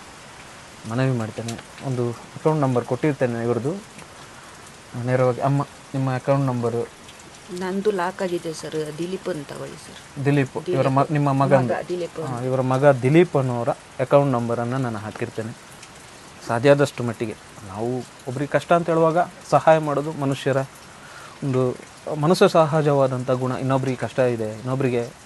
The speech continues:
Speaker 1: ನಾವೇನಾದ್ರು ಸಹಾಯ ಮಾಡಬೇಕು ಅಂತ. ಯಾಕಂದರೆ ಇವ್ರು ಜೆನ್ಯೂನ್ ಇದ್ದಾರೆ ಪಾಪ. ಈ ಒಂದು ಸುತ್ತಮುತ್ತ ಒಂಟಿ ಮನೆ ಇವ್ರದ್ದು. ಆ, ಜೀವನ ನಡೆಸೋದು ಎಷ್ಟು ಕಷ್ಟ ಅಂತ ಹೇಳಿ ಇಲ್ಲಿ ಒಮ್ಮೆ ನೀವು ಎಲ್ಲರೂ ಭೇಟಿ ಕೊಟ್ಟರೆ ನಿಮ್ಗೆ ಅನುಭವ ಆಗುತ್ತೆ. ಅದರಲ್ಲಂತೂ ಮಳೆಗಾಲ ಟೈಮಲ್ಲಿ ನಾವೀಗ ಬಂದಿರೋ ದಾರಿ ನೋಡಿ,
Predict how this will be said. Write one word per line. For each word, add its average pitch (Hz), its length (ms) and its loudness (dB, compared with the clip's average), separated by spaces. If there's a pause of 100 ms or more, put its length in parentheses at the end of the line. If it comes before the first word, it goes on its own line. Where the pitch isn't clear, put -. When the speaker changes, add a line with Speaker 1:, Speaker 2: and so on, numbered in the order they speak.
Speaker 1:
ನಾವೇನಾದ್ರು 143 400 4
ಸಹಾಯ 139 300 2
ಮಾಡಬೇಕು 113 460 -4
ಅಂತ. 107 140 -16
ಯಾಕಂದರೆ - 680 -8
ಇವ್ರು 117 200 -4
ಜೆನ್ಯೂನ್ 139 320 0
ಇದ್ದಾರೆ 110 260 -6
ಪಾಪ. 135 300 -6 (480)
ಈ 151 300 0
ಒಂದು 139 140 -2
ಸುತ್ತಮುತ್ತ 139 560 -2 (720)
ಒಂಟಿ 143 240 -2
ಮನೆ 123 240 0
ಇವ್ರದ್ದು. 107 280 -8
ಆ, - 1400 -10 (100)
ಜೀವನ 156 200 2
ನಡೆಸೋದು 165 420 0
ಎಷ್ಟು 127 240 -2
ಕಷ್ಟ 147 280 0
ಅಂತ 160 180 2
ಹೇಳಿ 151 240 2
ಇಲ್ಲಿ 156 400 0
ಒಮ್ಮೆ 208 220 4 (300)
ನೀವು 170 120 2
ಎಲ್ಲರೂ 170 160 4
ಭೇಟಿ 170 340 6
ಕೊಟ್ಟರೆ 165 260 2
ನಿಮ್ಗೆ 131 180 -2
ಅನುಭವ 123 280 4
ಆಗುತ್ತೆ. 117 200 0
ಅದರಲ್ಲಂತೂ 135 340 0
ಮಳೆಗಾಲ 127 460 0
ಟೈಮಲ್ಲಿ 127 380 0
ನಾವೀಗ 131 320 -2
ಬಂದಿರೋ 131 420 2
ದಾರಿ 117 260 0
ನೋಡಿ, 117 320 -4